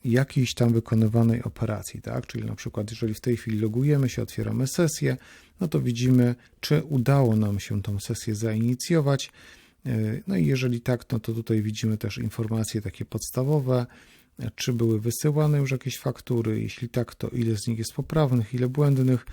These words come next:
do kiedy ta sesja będzie trwała. No i chcąc wysłać fakturę do KSEF, zaznaczamy dany dokument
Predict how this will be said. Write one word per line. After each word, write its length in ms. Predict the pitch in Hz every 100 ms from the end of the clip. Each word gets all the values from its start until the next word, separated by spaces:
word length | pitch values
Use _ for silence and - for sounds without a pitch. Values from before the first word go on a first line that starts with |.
| - - _ 139
do 160 | 143
kiedy 360 | 135 123 117 117
ta 160 | 113
sesja 360 | 104 117 - 110
będzie 520 | 101 101 101 101 104 - _ _ _ _ _
trwała. 540 | - - - 190 - - _ _ _ _ _ _ _ _ _ _ _ _ _ 339
No 140 | 294
i 140 | 247
chcąc 380 | - - 160 120
wysłać 420 | 117 139 - 120
fakturę 600 | - 113 - - 127 113
do 160 | 95 90
KSEF, 580 | - - 165 156 - - _ _ _ _ _
zaznaczamy 640 | - 139 127 120 - 135 123
dany 300 | 113 110 104
dokument 760 | 104 - 175 151 143 135 -